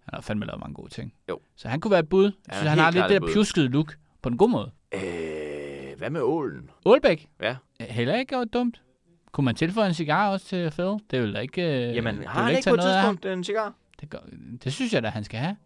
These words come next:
Speaker 1: Og han har jo også trænet alle de store, øh, bare instruktører.
Speaker 2: Præcis.
Speaker 1: Okay,
Speaker 2: Jeg,
Speaker 1: Ålen.
Speaker 2: jeg skriver altså lige ham på indtil videre.
Speaker 1: Det er sgu meget godt bud. Og så
Speaker 2: Er
Speaker 1: Slat-,
Speaker 2: det bare ham, vi går med?
Speaker 1: ham og Slatko, så har vi to.
Speaker 2: Så Slatko der, ja tak.
Speaker 1: Det er også, øh,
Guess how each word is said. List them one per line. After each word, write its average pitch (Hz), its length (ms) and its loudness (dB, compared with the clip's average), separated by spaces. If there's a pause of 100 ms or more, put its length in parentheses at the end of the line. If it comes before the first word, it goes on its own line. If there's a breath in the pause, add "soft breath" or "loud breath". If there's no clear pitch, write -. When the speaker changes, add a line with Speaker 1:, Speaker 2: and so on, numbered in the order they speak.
(140)
Speaker 1:
Og 117 100 -2
han 147 120 2
har 185 120 6
jo 156 60 4
også 196 160 0
trænet 156 300 2
alle 135 180 4
de 135 60 2
store, 139 360 0 (340)
øh, 117 120 -4
bare 120 400 2
instruktører. 139 580 -6 (120)
Speaker 2:
Præcis. - 800 -6 (220 loud breath)
Speaker 1:
Okay, 147 260 -4
Speaker 2:
Jeg, - 100 0
Speaker 1:
Ålen. 180 60 6
Speaker 2:
jeg 226 80 8
skriver 139 200 4
altså 110 160 2
lige 165 140 4
ham 120 180 4
på 107 80 0
indtil 82 180 -4
videre. 80 200 2
Speaker 1:
Det 165 60 0
er 185 40 2
sgu 143 160 -2
meget 135 200 6
godt 110 180 0
bud. 110 160 -6 (800)
Og 123 100 -6
så 143 80 -6
Speaker 2:
Er 151 40 -2
Speaker 1:
Slat-, - 180 2
Speaker 2:
det - 80 0
bare 151 120 6
ham, 220 160 0
vi 254 60 -6
går 254 140 2
med? - 80 0
Speaker 1:
ham 202 120 4
og 202 80 4
Slatko, 233 360 2 (140)
så 190 80 2
har 190 60 6
vi 185 60 -2
to. 220 220 2 (140)
Speaker 2:
Så - 380 -20
Slatko - 340 -18
der, 90 220 -14
ja 104 60 -10
tak. - 160 -18 (160)
Speaker 1:
Det 135 60 -2
er 139 40 4
også, 139 180 -2
øh, 120 360 -4